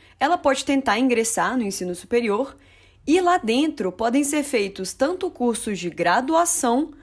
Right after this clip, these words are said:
como cursos de pós-graduação, sendo que esse último tem que ser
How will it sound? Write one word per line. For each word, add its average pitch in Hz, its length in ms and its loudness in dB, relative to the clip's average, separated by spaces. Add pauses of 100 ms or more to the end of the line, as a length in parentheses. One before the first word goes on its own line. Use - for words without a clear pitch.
(400)
como 339 260 0
cursos 330 460 0
de 359 100 0
pós-graduação, 190 1300 0 (240)
sendo 190 260 -2
que 247 100 0
esse 254 240 2
último 302 460 2 (220)
tem 240 120 -2
que 240 120 -8
ser 262 360 0